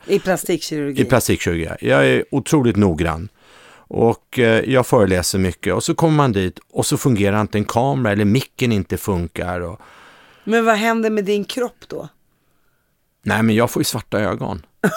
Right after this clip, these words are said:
Speaker 2: Jag får ju svarta, inte så att jag höjer rösten och sånt, men alltså
Speaker 1: Nej.
Speaker 2: jag, jag, och inombords så kokar jag.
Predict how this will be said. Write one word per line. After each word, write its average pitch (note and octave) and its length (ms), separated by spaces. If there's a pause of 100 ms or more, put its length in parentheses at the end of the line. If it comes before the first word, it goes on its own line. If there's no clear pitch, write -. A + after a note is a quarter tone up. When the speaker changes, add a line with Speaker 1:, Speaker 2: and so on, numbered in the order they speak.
(580)
Speaker 2:
Jag C3 120
får D#3+ 160
ju D3+ 60
svarta, A2+ 300
inte B2 200
så D#3 100
att D#3+ 140
jag D#3 100
höjer C3+ 280
rösten C#3+ 320
och A#2 60
sånt, G#2 180
men A#2 100
alltså A#2 200
Speaker 1:
Nej. G3+ 100
Speaker 2:
jag, C3 260
jag, B2 280 (100)
och D3+ 80
inombords B2 840 (440)
så - 180
kokar - 520
jag. - 140